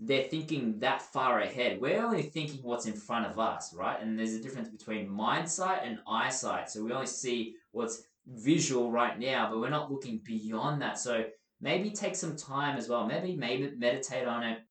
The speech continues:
and start to s-, settle in with what you can do right now and, and how we can, how you can see the bigger picture. And so with climate change, with global warming,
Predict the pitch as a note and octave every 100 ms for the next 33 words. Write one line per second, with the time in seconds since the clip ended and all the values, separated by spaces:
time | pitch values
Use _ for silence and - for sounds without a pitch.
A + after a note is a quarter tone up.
0 | _ - - A#2 A2+ - C#3 D3 - D3
1 | B2+ - - - - - - - - D3
2 | C3 C3+ A2+ A2 B2 C3+ C3 B2 A2+ A2
3 | G#2+ A2 G#2+ F2 F2+ A2 D3+ A#2+ A2 G#2+
4 | G2+ A#2 A#2+ A2+ A2 - G#2 F#2+ F#2 -
5 | - D#3+ E3 E3 C#3 - - _ - -
6 | E3 D#3+ B2+ - C#3+ D3 - C#3 - G2+
7 | E2+ - A2 - C3 A#2+ A2+ - _ -
8 | E3 - - C#3+ C#3+ D3+ - C3+ C3+ C3+
9 | B2+ B2+ B2 A2+ A2+ A#2+ A#2+ A#2+